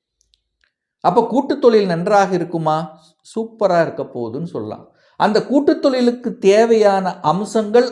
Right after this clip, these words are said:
அது தகுந்த மாதிரி உங்க பார்ட்னர்ஷிப் விரிவாக்கம் செய்வது, இதெல்லாம் உங்களை தேடி வரக்கூடிய ஒரு காலகட்டமாக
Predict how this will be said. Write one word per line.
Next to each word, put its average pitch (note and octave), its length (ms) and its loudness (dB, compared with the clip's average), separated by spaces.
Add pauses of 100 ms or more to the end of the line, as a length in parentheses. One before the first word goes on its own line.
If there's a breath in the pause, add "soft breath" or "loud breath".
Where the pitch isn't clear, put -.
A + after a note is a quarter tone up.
(160)
அது E3+ 160 4 (200)
தகுந்த A3+ 340 6
மாதிரி G3+ 240 4
உங்க E3 120 -2 (140)
பார்ட்னர்ஷிப் A3+ 640 0 (120)
விரிவாக்கம் G3 680 -4
செய்வது, E3+ 400 -2 (260)
இதெல்லாம் E3+ 480 -2
உங்களை D3+ 200 -2 (280)
தேடி D4 320 2 (100)
வரக்கூடிய E3+ 640 -2 (880 soft breath)
ஒரு D3 140 2 (200)
காலகட்டமாக D3+ 680 -4